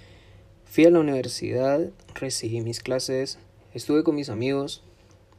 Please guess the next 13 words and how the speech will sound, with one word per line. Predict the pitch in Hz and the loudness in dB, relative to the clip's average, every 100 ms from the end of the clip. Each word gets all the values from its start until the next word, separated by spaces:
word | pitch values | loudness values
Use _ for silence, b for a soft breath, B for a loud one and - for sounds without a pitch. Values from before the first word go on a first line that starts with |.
| - - b b b b b b b - - - - - | -20 -20 b b b b b b b -20 -20 -20 -10 -2
pero | 131 131 | 0 2
al | |
llegar | 131 131 147 | 2 2 2
a | 165 | 0
casa | - 165 - 185 180 190 - - _ - - - 143 | 0 -2 0 0 0 -2 -16 -20 _ -20 -20 -18 -8
me | 147 135 | -4 -2
dieron | 139 147 156 165 165 170 b b b b b b b b - b b b b b b - | 0 0 2 2 2 0 b b b b b b b b -20 b b b b b b -8
una | 143 151 156 156 | -2 0 0 0
terrible | 135 139 143 151 143 | -2 0 -2 -2 -2
noticia, | 127 120 120 113 113 - - - - - _ _ - - - - _ _ - - - - - - - - _ _ _ - - - - _ _ - - - b b b b b b - | -6 -6 -6 -6 -8 -12 -20 -20 -20 -20 _ _ -20 -20 -20 -20 _ _ -20 -20 -20 -20 -20 -20 -20 -20 _ _ _ -20 -20 -20 -20 _ _ -20 -20 -20 b b b b b b -8
que | 131 | -2
Guatemala | 127 123 127 156 180 175 | 0 0 0 2 4 2
tenía | 175 131 143 151 156 | 0 -4 0 0 -2